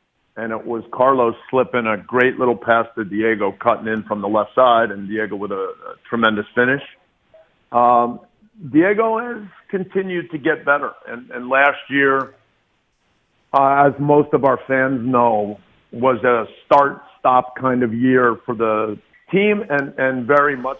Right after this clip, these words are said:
so for Carlos. Um, you know, the good news last year, in the midst of everything, he and his wife, uh, had a baby boy, and, uh, they, they, sorry, baby girl to go with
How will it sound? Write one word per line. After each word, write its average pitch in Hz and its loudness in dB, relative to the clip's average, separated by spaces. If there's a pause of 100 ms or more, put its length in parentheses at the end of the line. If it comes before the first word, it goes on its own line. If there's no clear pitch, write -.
so 110 -4 (280)
for 120 -6
Carlos. 143 0 (240)
Um, 104 -4 (600)
you 143 0
know, 127 4
the 120 -2
good 131 0
news 135 -2
last 127 2
year, 131 0
in 120 -6
the 123 -6
midst 123 -8
of 120 -8
everything, 120 -4
he 117 -6
and 120 -2
his 113 -6
wife, 117 2 (880)
uh, 110 0
had 120 2
a 113 0
baby 110 -2
boy, 117 4 (680)
and, 107 -6
uh, 101 0 (880)
they, 113 0
they, 107 -2 (920)
sorry, 156 2
baby 160 0
girl 135 -2
to 135 -16
go 156 -2
with 143 -4